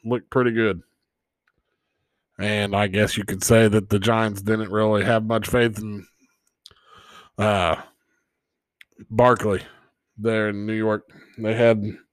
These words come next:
Daniel Jones kinda throw it a lot, and they didn't give it, they didn't give Barkley the ball down there in the end zone. I don't know how you don't do that. So,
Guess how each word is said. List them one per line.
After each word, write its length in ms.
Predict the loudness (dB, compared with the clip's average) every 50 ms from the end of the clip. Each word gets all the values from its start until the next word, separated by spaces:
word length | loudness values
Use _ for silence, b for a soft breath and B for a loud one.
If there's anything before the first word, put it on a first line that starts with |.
| B B B B B B B B B B
Daniel 340 | 2 4 4 4 2 0 0
Jones 420 | 2 2 4 4 4 2 0 -2 -2
kinda 320 | -2 -2 0 0 -2 -2
throw 420 | -4 -8 -4 2 4 6 8 8
it 60 | 6 6
a 40 |
lot, 260 | 4 4 4 4 4 2
and 60 | 0
they 100 | -2 -2
didn't 340 | -2 -2 -2 -2 -4 -4 -2
give 160 | 0 0 0
it, 340 | -2 -2 -6 -12 -14 -4 -2
they 100 | 0 2
didn't 260 | 2 0 0 -2 -4
give 200 | -4 -4 -2 2
Barkley 380 | 4 4 4 4 2 0 0
the 80 | 0 2
ball 240 | 4 4 6 6 4
down 240 | 4 0 -2 -2 -2
there 140 | -4 -6
in 60 | -6 -4
the 60 | -4
end 180 | -6 -4 -4
zone. 300 | -4 -4 -4 -4 -6 -8 -10 B B B B B
I 40 |
don't 180 | -12 -12 -10 -8
know 80 | -8 -8
how 160 | -4 -2 0
you 140 | 0 0 0
don't 200 | 0 -2 -2 -2
do 140 | -2 -2
that. 240 | 0 2 2 0 0 -4 -8 -20 _ _ _ _ _ _ _ _ _ _ _ _ _ _ _ _ _ _ _ _ _ _ _ _
So, 520 | 0 2 4 4 4 4 4 4 2 2